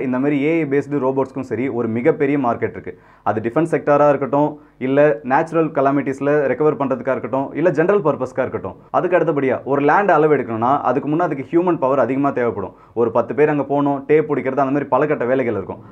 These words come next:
ஆனா சில நிமிடங்கள்ல இந்த ட்ரோன்ஸை வச்சு இந்த லேண்டையும் அளவு எடுத்துட்டு இருக்காங்க. இந்த மாதிரி பலகட்ட துறைகள்ல இந்த ட்ரோன்ஸோட இம்பார்ட்டன்ஸ் ரொம்ப முக்கியமா இருக்கு. நான் ட்ரோன் மட்டும் சொல்லல, இந்த ரோபோட்ஸையும் தான் சொல்றேன். கவர்மெண்ட் தரப்புல இருந்தும்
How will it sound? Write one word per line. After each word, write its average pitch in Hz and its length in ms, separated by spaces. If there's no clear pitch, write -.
ஆனா 170 200
சில 196 220
நிமிடங்கள்ல 175 480
இந்த 143 180
ட்ரோன்ஸை 180 340
வச்சு 127 220
இந்த 139 120
லேண்டையும் 151 500
அளவு 165 180
எடுத்துட்டு 139 280
இருக்காங்க. 113 280
இந்த 156 120
மாதிரி 160 180
பலகட்ட 185 400
துறைகள்ல 151 440
இந்த 135 200
ட்ரோன்ஸோட 160 480
இம்பார்ட்டன்ஸ் 123 440
ரொம்ப 147 240
முக்கியமா 123 340
இருக்கு. 101 240
நான் 104 140
ட்ரோன் 165 300
மட்டும் 147 220
சொல்லல, 117 280
இந்த 123 180
ரோபோட்ஸையும் 147 440
தான் 123 100
சொல்றேன். 92 340
கவர்மெண்ட் 180 340
தரப்புல 120 280
இருந்தும் 117 300